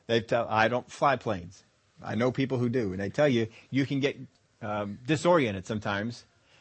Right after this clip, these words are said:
when you're flying. I've heard some people that have flown the plane upside down, and the ground is telling them, "You are upside down." The instruments are telling you are upside down, but they feel like they are upside right.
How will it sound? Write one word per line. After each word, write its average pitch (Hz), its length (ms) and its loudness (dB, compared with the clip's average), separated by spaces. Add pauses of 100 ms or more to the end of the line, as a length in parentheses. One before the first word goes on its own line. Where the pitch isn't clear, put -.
(280)
when 123 180 0
you're 131 140 6
flying. 135 340 2
I've 131 180 8
heard 135 200 2
some 156 220 -2
people 127 320 -2
that 127 120 2
have 117 140 4
flown 165 440 0
the 170 80 -2
plane 135 560 2
upside 139 800 4
down, 90 580 4 (1400)
and 113 140 0
the 117 60 0
ground 139 320 6
is 117 80 0
telling 127 240 4
them, 127 100 2
"You 139 160 4
are 131 180 8
upside 143 500 4
down." 117 320 6
The 113 160 2
instruments 139 360 -2
are 131 40 -4
telling 135 300 2
you 131 160 0
are 123 100 4
upside 131 280 2
down, 131 200 4
but 104 200 0
they 160 200 6
feel 196 360 2
like 113 280 6
they 120 140 6
are 117 120 4
upside 117 420 4
right. 117 300 4